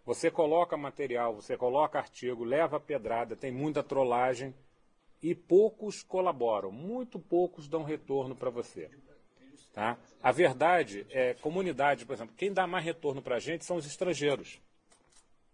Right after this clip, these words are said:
Tem muita gente estrangeira que usa os produtos, sugere modificações, quer ser committer, entra e altera as coisas. <coughs> Mas não sei por quê. No Brasil,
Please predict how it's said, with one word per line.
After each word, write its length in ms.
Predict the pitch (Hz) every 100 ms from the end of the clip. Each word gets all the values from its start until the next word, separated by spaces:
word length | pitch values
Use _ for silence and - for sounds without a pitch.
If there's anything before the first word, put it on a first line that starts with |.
| _ - -
Tem 140 | 143
muita 300 | 139 196 185
gente 260 | 135 147 -
estrangeira 460 | - 131 107 160
que 160 | 165 143
usa 260 | 180 208 160
os 80 |
produtos, 540 | - 123 98 117 117 -
sugere 420 | 165 123 160 151
modificações, 920 | 139 131 - - 110 - 113 117 - - _ _ _ _
quer 240 | - 170 180
ser 200 | - 151
committer, 600 | 156 127 131 143 135 117
entra 400 | 139 156 139 127
e 80 | 127
altera 340 | 113 127 127
as 100 | -
coisas. 380 | - 110 90 - - - - - -
<coughs> 600 | - - - 254 - -
Mas 200 | 151 185
não 100 | 196
sei 220 | 180 202 208
por 260 | 196 -
quê. 260 | - 170 160 - _ _ _ _
No 180 | 127 190
Brasil, 680 | 185 156 98 120 196 135